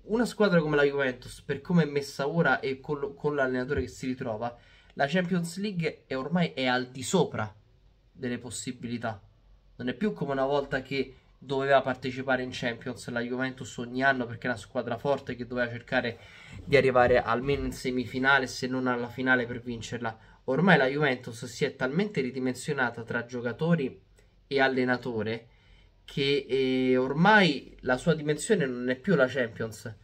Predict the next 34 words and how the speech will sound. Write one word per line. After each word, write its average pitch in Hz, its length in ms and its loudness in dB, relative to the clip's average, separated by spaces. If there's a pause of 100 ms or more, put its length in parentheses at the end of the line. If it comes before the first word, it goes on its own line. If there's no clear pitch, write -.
(200)
la - 80 -8
sua 147 140 -4
dimensione 160 560 0
è - 80 -6
tra 143 220 2
la 135 140 2
Conference 202 640 0
e 147 40 0
l'Europa 131 380 -2
League. 131 440 -2 (420)
Per 131 160 -8
voi 208 160 8
vi 196 80 2
sem-, 151 180 -2
per 147 140 -4
voi 214 140 4
vi 185 80 0
sembra 135 280 0
una 131 120 0
bestemmia 160 500 0
perché 135 400 -4 (220)
siete 156 300 -2
stati 151 240 0
abituati 147 520 0
per 147 200 2
anni 170 260 6
a 135 60 2
vi-, 135 320 -10
a 127 140 0
vedere 135 300 2
la 135 80 4
Juventus 139 560 -4
in 131 160 -6
ce-, 135 280 -4